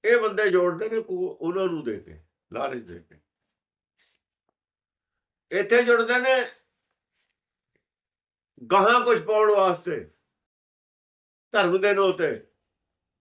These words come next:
ਗਲਤ ਹੈ ਚਾਹੇ ਠੀਕ ਹੈ, ਧਰਮ ਔਰ ਅਧਰਮ ਦੀ ਲੜਾਈ ਸ਼ੁਰੂ ਹੋ ਚੁੱਕੀ ਹੈ। ਚਾਹੇ ਉਹ ਧਰਮ ਵੀ ਪੂਰਾ ਗਿਆਨਵਾਨ ਨਹੀਂ ਹੈ।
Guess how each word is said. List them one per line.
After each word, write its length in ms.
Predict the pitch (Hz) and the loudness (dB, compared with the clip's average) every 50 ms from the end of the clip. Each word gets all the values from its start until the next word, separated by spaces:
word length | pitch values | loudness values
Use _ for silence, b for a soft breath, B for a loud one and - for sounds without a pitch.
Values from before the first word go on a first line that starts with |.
| _ _ _ _ _ _ _ _ _ _ _ _ _ _ _ _ _ _ _ _ _ _ _ _ _ _ _ _ _ _ _ _ _ _ _ _ _ _ _ _ _ _ _ _ _ _ _ _ _ _ _ _ _ _ _ _ _ _ _ _ _ 190 | _ _ _ _ _ _ _ _ _ _ _ _ _ _ _ _ _ _ _ _ _ _ _ _ _ _ _ _ _ _ _ _ _ _ _ _ _ _ _ _ _ _ _ _ _ _ _ _ _ _ _ _ _ _ _ _ _ _ _ _ _ -2
ਗਲਤ 320 | - 175 190 196 190 - | 0 2 4 4 2 4
ਹੈ 140 | 214 208 208 196 | 4 6 6 4
ਚਾਹੇ 260 | - 180 180 180 175 | 4 0 0 0 -2
ਠੀਕ 300 | 170 135 135 135 127 113 165 | -2 -6 -10 -10 -6 -4 -4
ਹੈ, 100 | 170 175 170 - _ _ _ _ _ _ _ _ _ _ _ _ _ _ _ _ _ _ _ _ - | -4 -4 -8 -14 _ _ _ _ _ _ _ _ _ _ _ _ _ _ _ _ _ _ _ _ -6
ਧਰਮ 240 | - 151 151 160 160 | -4 -2 -2 -2 -2
ਔਰ 220 | 170 170 170 - - 160 | -4 -4 -6 -6 -8 -8
ਅਧਰਮ 340 | 147 160 143 120 113 113 | -6 -6 -6 -6 -6 -8
ਦੀ 120 | 113 123 123 | -10 -10 -10
ਲੜਾਈ 360 | 113 117 110 110 110 110 110 | -8 -8 -8 -8 -8 -8 -12
ਸ਼ੁਰੂ 340 | 110 - - - 139 143 123 | -14 -18 -16 -14 -12 -10 -10
ਹੋ 60 | 113 110 | -10 -12
ਚੁੱਕੀ 400 | _ _ _ _ - 92 82 82 | _ _ _ _ -18 -16 -16 -16
ਹੈ। 100 | 80 78 _ _ _ _ _ _ _ _ _ _ _ _ _ _ _ _ _ _ _ _ _ _ _ _ _ _ _ _ _ _ _ _ _ _ _ _ _ - | -18 -20 _ _ _ _ _ _ _ _ _ _ _ _ _ _ _ _ _ _ _ _ _ _ _ _ _ _ _ _ _ _ _ _ _ _ _ _ _ -6
ਚਾਹੇ 220 | 185 190 208 220 247 | -2 2 2 4 4
ਉਹ 180 | 262 262 254 - | 2 2 2 2
ਧਰਮ 300 | 226 190 170 180 190 190 | 2 2 4 2 0 0
ਵੀ 160 | 214 220 226 | -4 -4 -4
ਪੂਰਾ 300 | 220 208 196 196 202 190 180 | -4 -4 -2 2 2 2 2
ਗਿਆਨਵਾਨ 500 | 160 170 156 151 147 143 135 135 135 127 | 2 0 0 0 -2 -2 -4 -6 -6 -6
ਨਹੀਂ 240 | 117 101 107 117 110 | -6 -8 -8 -8 -10
ਹੈ। 160 | 85 80 78 | -12 -16 -20